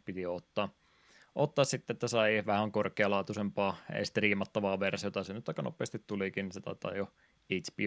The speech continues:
O Maxissakin olla jo. Niin, niin. Tuli sitten kotisohvalta käsin koettua tuo elokuva, ja tosiaan en itsekään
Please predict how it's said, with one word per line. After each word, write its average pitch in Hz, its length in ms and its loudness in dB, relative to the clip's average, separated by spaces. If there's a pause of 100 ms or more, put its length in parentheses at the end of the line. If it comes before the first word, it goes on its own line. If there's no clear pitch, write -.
O 92 40 0
Maxissakin 95 640 -6
olla 98 360 2
jo. 95 220 -2 (760)
Niin, 92 240 -2
niin. 95 200 -4
Tuli 107 220 -2
sitten 113 400 2
kotisohvalta 113 680 2 (240)
käsin 104 440 2
koettua 98 500 0
tuo 95 320 0 (160)
elokuva, 98 460 0
ja 95 120 2
tosiaan 101 440 2
en 87 100 -8
itsekään 104 560 -2